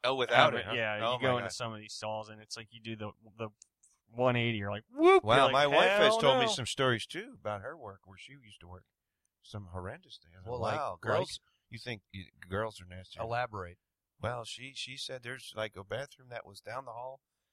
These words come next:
Speaker 1: that they would go to, and she would get in there and open to one stall. Oh, my God, she couldn't believe that that's even possible, that
Speaker 3: Someone
Speaker 1: something like
Speaker 3: shit
Speaker 1: that could
Speaker 3: that
Speaker 1: come
Speaker 3: way
Speaker 1: out of
Speaker 3: good.
Speaker 1: a person, right?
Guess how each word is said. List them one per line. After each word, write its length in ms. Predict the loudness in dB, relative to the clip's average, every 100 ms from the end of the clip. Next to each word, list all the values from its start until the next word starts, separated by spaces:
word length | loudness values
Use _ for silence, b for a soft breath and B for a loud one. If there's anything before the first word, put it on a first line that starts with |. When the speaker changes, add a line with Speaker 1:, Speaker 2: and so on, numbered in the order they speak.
| _ _ _
Speaker 1:
that 160 | -18 -16
they 100 | -18
would 160 | -16
go 160 | -14 -14
to, 260 | -16 -20 -18 -20
and 80 | -20 -18
she 180 | -18 -18
would 160 | -14
get 100 | -14
in 140 | -14 -14
there 220 | -14 -14
and 100 | -18 -20 -14
open 240 | -14 -14 -18
to 100 | -14
one 160 | -14
stall. 220 | _ -10 -4
Oh, 180 | -4 -4
my 140 | -12 -14
God, 200 | -18 -16
she 140 | -18
couldn't 260 | -16 -16 -14
believe 360 | -14 -12 -14 _ _ _ _ _ _ _ _ -12
that 220 | -10 -10 _ _ _ -6
that's 260 | -4 -4 -10
even 180 | -14
possible, 440 | -6 -4 -6 -10 -10
that 140 | -10
Speaker 3:
Someone 180 | -10 -10 -8
Speaker 1:
something 40 |
like 100 | -8 -2
Speaker 3:
shit 60 |
Speaker 1:
that 140 | 0 0
could 80 | 0
Speaker 3:
that 60 |
Speaker 1:
come 140 | 4 10
Speaker 3:
way 60 |
Speaker 1:
out 120 | 10 10
of 60 |
Speaker 3:
good. 40 | 6
Speaker 1:
a 20 |
person, 360 | 2 0 -2 -8
right? 200 | -10